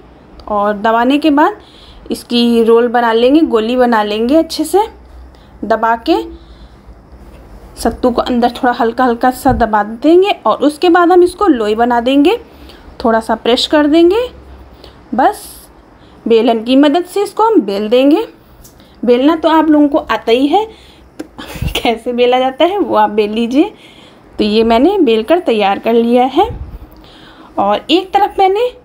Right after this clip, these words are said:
तावे को गरम करने के लिए रख दिया है धीमी आंच पर और हल्का सा उसमें तेल लगा दिया है ताकि जब पराठा डालेंगे ना तो चिपकेगा नहीं। पहले से वो जब चिकना रहता है तो चिपकने का डर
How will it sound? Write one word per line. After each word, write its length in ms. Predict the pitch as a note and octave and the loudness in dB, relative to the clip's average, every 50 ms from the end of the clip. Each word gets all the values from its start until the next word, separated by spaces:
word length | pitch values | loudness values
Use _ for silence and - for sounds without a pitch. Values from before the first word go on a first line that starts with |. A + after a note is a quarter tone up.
| _ _ - | _ _ -2
तावे 280 | A3+ G#3+ G#3 G#3+ A3 | -2 0 0 -2 -2
को 140 | G#3+ - E4+ D#4+ | 0 2 2 2
गरम 320 | C4+ A#3 A3 G#3+ A3 A3 | 2 2 0 -2 -4 -4
करने 280 | - A#3 A3+ A#3 A#3 A#3 | -4 -4 -2 -2 -2 -2
के 160 | - C#4 D4 | 0 2 4
लिए 200 | E4 F4+ G4 F4+ | 4 4 4 2
रख 140 | C4+ A3 G#3+ | 0 0 -2
दिया 240 | G#3+ A3+ C4 D4 | -2 0 0 2
है 180 | D#4+ F4+ G4+ F4 | 2 2 0 0
धीमी 360 | C#4+ - - F4 F4+ F#4 F4+ F#4 | 0 2 2 2 4 4 2 4
आंच 220 | F4 F4+ E4+ - | 4 2 0 -2
पर 280 | - - G4 A4 A#4+ - - - - _ - - - - - - - - _ _ - _ - - - - - - - - - - - - - - - - - - | -2 -2 -2 -2 -2 -6 -16 -20 -20 _ -20 -20 -20 -20 -20 -20 -20 -20 _ _ -20 _ -20 -20 -20 -20 -20 -20 -20 -20 -20 -20 -20 -20 -20 -20 -20 -14 -6 -2
और 160 | C#4 D#4 D4+ | -2 -2 -2
हल्का 360 | - - F4+ F#4 F4+ A4 A4+ | 0 -2 -2 -2 0 -2 -4
सा 160 | G#4+ A4 F#4+ G4 | -4 -2 -2 -2
उसमें 320 | F4+ - E4+ F#4+ A4+ A#4+ A#4+ - - - - - - - - - - - - - - - - - | 0 2 2 2 2 0 -6 -12 -20 -20 -20 -20 -20 -20 -20 -20 -20 -20 -20 -20 -20 -16 -6 -2
तेल 200 | D4+ E4 E4+ E4+ | 0 2 4 4
लगा 200 | D#4+ C#4+ C#4 C4+ | 4 2 0 -2
दिया 240 | A#3+ A#3+ C4 C#4 C#4 | -2 -2 -2 -2 -2
है 180 | C4+ C#4+ F4+ | -2 -4 -6
ताकि 440 | F4+ - D4+ A#3+ - - C4+ C#4 C#4 C4+ C4 B3 A3 - - - | -2 0 -2 -2 -2 -2 -2 -2 0 0 0 -2 -6 -8 -12 -12
जब 260 | A#3 - C#4 C4 - - | -4 -2 -2 -2 0 -2
पराठा 340 | B3 A#3 A#3 - - C#4+ | -2 -2 -2 -2 0 0
डालेंगे 320 | C#4 C#4 B3+ B3+ B3+ B3+ C#4 | 2 2 2 2 0 2 2
ना 120 | D4+ F#4+ G4 | 2 2 0
तो 120 | G4 G4+ | -2 -8
चिपकेगा 500 | - - - D4 D4 - D4+ D4 C#4 C#4 | -8 -2 -2 -2 -2 0 -2 -2 0 0
नहीं। 200 | B3 A#3+ A#3+ A#3 | -2 -2 -2 -4
पहले 320 | A#3 - B3 A#3+ B3 C#4 D4 | -2 0 0 2 2 2 0
से 140 | - D#4+ D4+ | 2 2 2
वो 120 | D4 D4 | 2 2
जब 220 | C4 D4+ D#4+ - - | 0 0 -2 -2 -6
चिकना 320 | - A#3+ A#3+ B3+ C#4 C#4+ | -10 -8 -4 0 0 2
रहता 300 | C#4+ C#4 B3+ A#3+ - A#3+ | 2 2 0 0 0 0
है 220 | A#3+ - - G4 G#4 - - - - - - - - - - - - - - - - - - - - - - | 0 0 -2 -6 -8 -8 -14 -20 -20 -20 -20 -20 -20 -20 -20 -20 -20 -20 -20 -20 -20 -20 -20 -20 -20 -20 -18
तो 60 | - | -12
चिपकने 460 | - - - - C4+ B3+ C4+ C#4 D4 | -6 -6 -2 -2 -2 0 2 0 2
का 80 | C#4+ D4 | 0 0
डर 180 | C#4 C#4+ C#4+ | 0 0 -2